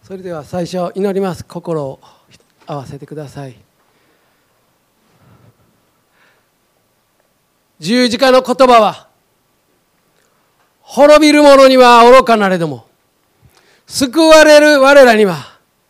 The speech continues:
神の力なり。主よ、あなたの十字架はある人たちにとってはつまずき、あなたの十字架はある人たちにとっては愚かに思えます。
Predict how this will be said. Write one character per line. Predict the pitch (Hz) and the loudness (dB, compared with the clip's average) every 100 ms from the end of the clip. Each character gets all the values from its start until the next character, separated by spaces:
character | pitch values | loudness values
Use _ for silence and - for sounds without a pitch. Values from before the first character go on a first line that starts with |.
| _ _ _ _ _ _ | _ _ _ _ _ _
神 | - - 339 339 | -8 -2 2 2
の | 320 | 2
力 | 302 - 277 269 | -2 0 2 2
な | 233 | 0
り。 | 175 _ _ _ _ _ _ _ _ _ _ _ _ _ - | -6 _ _ _ _ _ _ _ _ _ _ _ _ _ -16
主 | - 311 | -4 0
よ、 | 285 202 139 _ | 2 0 -4 _
あ | _ 247 | _ -8
な | 247 | -6
た | 254 | -4
の | 269 262 | -4 -2
十 | 285 | -6
字 | 277 | -6
架 | 254 | -2
は | 302 294 | 0 2
あ | 339 | 0
る | 349 | 0
人 | 311 | -4
た | 311 285 | -4 -4
ち | |
に | 285 247 | -6 -8
と | |
っ | 254 | -8
て | 254 | -4
は | 226 156 _ _ _ _ _ _ _ _ _ | -6 -8 _ _ _ _ _ _ _ _ _
つ | _ - | _ -8
ま | 285 277 | -2 -2
ず | 254 | -2
き、 | 269 294 175 _ _ _ _ _ _ _ _ _ _ _ _ | -6 -6 -8 _ _ _ _ _ _ _ _ _ _ _ _
あ | - 277 | -6 -4
な | 320 | -2
た | 330 | -2
の | 320 | -2
十 | 285 294 | -4 -8
字 | 247 | -4
架 | 302 | -2
は | 294 262 180 _ _ _ | 0 0 -2 _ _ _
あ | 269 339 | -4 -2
る | 370 | -2
人 | 285 359 | -6 -6
た | 339 311 | -2 -2
ち | 294 | -2
に | 277 | -4
と | 277 | -4
っ | 254 | -4
て | 277 | -2
は | 269 214 135 _ _ _ _ _ _ _ | -2 -2 -8 _ _ _ _ _ _ _
愚 | 277 320 330 | -6 -4 -4
か | 330 320 | -2 -2
に | 302 | 2
思 | 269 247 | 2 0
え | 220 | -4
ま | 175 | -10
す。 | 135 - | -20 -20